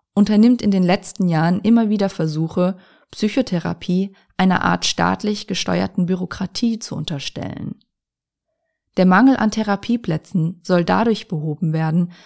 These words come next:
dass Therapeuten durch staatliche Lenkungsmaßnahmen dazu gebracht werden, mehr Patienten in kürzerer Zeit zu behandeln. Teile der führenden Gesundheitspolitik sehen das Problem in einer zu langen Therapiedauer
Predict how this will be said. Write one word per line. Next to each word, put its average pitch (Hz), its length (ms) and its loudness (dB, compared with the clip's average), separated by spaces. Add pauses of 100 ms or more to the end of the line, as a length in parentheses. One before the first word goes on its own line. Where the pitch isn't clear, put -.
(120)
dass 202 180 -2
Therapeuten 175 800 -2
durch 170 200 -4
staatliche 185 540 -4
Lenkungsmaßnahmen 165 1200 -2
dazu 170 260 -6
gebracht 170 560 -8
werden, 160 400 -4 (320)
mehr 196 240 4
Patienten 185 920 -4
in 202 180 0
kürzerer 170 480 -2
Zeit 151 340 -8
zu 180 120 -8
behandeln. 165 800 -6 (1200)
Teile 226 340 4
der 226 140 0
führenden 240 460 2
Gesundheitspolitik 190 1160 0 (340)
sehen 220 280 4
das 226 180 0
Problem 196 460 2
in 196 160 -2
einer 190 200 0
zu - 160 -4
langen 180 380 0
Therapiedauer 180 920 -4